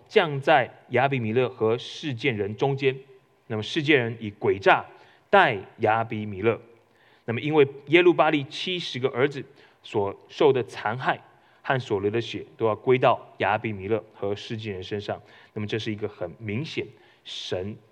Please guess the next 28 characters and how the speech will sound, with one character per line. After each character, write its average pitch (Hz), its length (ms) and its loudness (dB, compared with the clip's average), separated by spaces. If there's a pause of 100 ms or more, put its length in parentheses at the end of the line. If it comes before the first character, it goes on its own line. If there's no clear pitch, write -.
报 117 220 0
应 113 180 -6
的 95 120 -10
描 95 200 -8
述 104 160 -6
方 98 180 -8
式。 95 200 -14 (1500)
关 208 180 6
于 208 60 4
神 156 300 0
降 170 260 4
恶 202 160 8
魔 110 260 -2 (360)
这 151 80 2
样 120 140 2
的 107 120 2
形 107 300 -6
容， 98 180 0 (220)
圣 131 220 0
经 123 160 -4
当 120 160 -2
中 117 200 -2 (320)
在 110 200 0
扫 95 260 -2
罗 110 160 4
的 147 80 -2
时 - 140 -10
代， 101 200 2